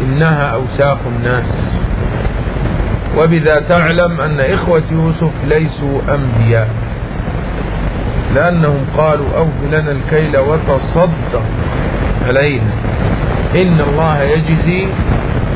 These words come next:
المتصدقين". فلو قالوا، لو كانوا أنبياء لما إيه؟ لما طلبوها. صحيح؟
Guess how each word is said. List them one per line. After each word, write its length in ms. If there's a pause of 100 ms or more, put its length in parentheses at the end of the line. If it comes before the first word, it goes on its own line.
(100)
المتصدقين". 920 (120)
فلو 220 (140)
قالوا، 420 (120)
لو 120 (160)
كانوا 300 (120)
أنبياء 420
لما 240
إيه؟ 160 (1120)
لما 280 (100)
طلبوها. 600 (1200)
صحيح؟ 300